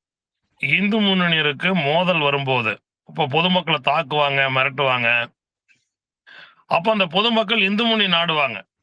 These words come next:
இந்து முன்னணி பொதுமக்களோட சேர்ந்து அந்த சமூக விரோதிகளுக்கு எதிரா நிக்கும்.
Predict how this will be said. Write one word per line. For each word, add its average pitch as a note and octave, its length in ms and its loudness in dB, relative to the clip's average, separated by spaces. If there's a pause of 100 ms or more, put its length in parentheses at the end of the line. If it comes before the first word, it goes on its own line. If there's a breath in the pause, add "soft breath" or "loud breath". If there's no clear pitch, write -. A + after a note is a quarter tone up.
(880)
இந்து A3+ 300 0
முன்னணி A3+ 300 2
பொதுமக்களோட F#3+ 680 0
சேர்ந்து F3+ 720 0
அந்த D#3+ 420 0
சமூக F3+ 460 -2
விரோதிகளுக்கு D3+ 560 -2
எதிரா D#3 340 0
நிக்கும். B2+ 400 -6